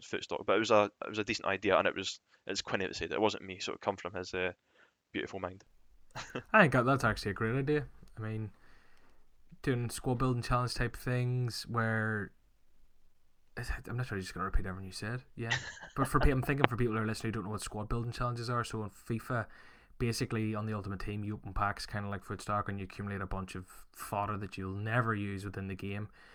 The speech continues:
Speaker 2: because it's not even like Footstock where you can have multiple tournament entries. It's like you have eleven players you play with in your game, and then the rest are kinda just there to do squad building challenges with or sell. But, like,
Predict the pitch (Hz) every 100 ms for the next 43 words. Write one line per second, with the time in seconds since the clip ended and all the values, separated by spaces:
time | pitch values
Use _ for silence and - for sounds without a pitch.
0 | - - 120 131 131 127 117 107 101 104
1 | - 113 - 110 - 101 98 98 98 98
2 | 98 98 104 101 104 107 107 101 98 -
3 | 98 92 95 95 95 92 95 95 92 92
4 | 98 98 98 95 98 98 101 98 - -
5 | - - - - 98 95 95 95 95 95
6 | 92 - 87 98 92 - 90 95 95 95
7 | - 92 95 - 92 92 95 95 92 95
8 | 95 95 104 98 95 - 101 107 - -
9 | - - - 107 110 98